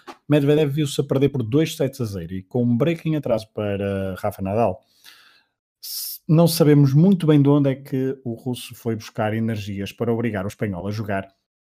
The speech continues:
cinco sets. Ele que nunca tinha passado de uma quarta ronda num torneio do Grand Slam, neste caso, o torneio australiano de dois mil e dezanove.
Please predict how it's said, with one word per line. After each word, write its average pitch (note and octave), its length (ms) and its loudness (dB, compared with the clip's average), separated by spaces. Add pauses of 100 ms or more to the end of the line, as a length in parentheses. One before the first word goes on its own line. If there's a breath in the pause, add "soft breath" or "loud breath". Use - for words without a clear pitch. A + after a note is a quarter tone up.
(120)
cinco - 340 -2
sets. - 360 -10 (100)
Ele C#3+ 160 2
que D#3+ 140 -2
nunca F#3 180 0
tinha F#3+ 280 -2
passado D#3+ 400 -6
de D#3+ 80 -2
uma D3 200 0
quarta E3 300 -4
ronda D3 300 -2
num C#3+ 160 2
torneio C#3+ 340 -2
do B2 140 -6
Grand D3 160 2
Slam, A2+ 320 -4
neste A2 300 -6
caso, D3 500 -4
o B2 100 -6
torneio B2+ 300 -2
australiano A#2+ 440 -2
de B2 160 -2
dois A#2 220 0
mil B2 160 0
e A2+ 40 0
dezanove. G2+ 360 -4